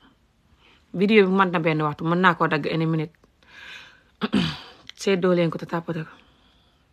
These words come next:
Danaa ko def Ami Olof YouTube,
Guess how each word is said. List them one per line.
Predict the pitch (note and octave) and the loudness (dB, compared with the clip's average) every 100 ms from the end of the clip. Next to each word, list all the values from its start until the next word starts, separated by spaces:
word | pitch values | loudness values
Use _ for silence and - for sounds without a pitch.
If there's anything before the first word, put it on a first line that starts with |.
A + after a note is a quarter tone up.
| _ _ _ _ _ _ _ _ _ _ _ _ _ - | _ _ _ _ _ _ _ _ _ _ _ _ _ -4
Danaa | E3+ F#3 | 0 2
ko | F#3 | 2
def | F#3+ | 0
Ami | E3+ E3 | 2 0
Olof | D#3 D#3 | 0 -2
YouTube, | D3+ D#3 D#3+ | -2 -4 -4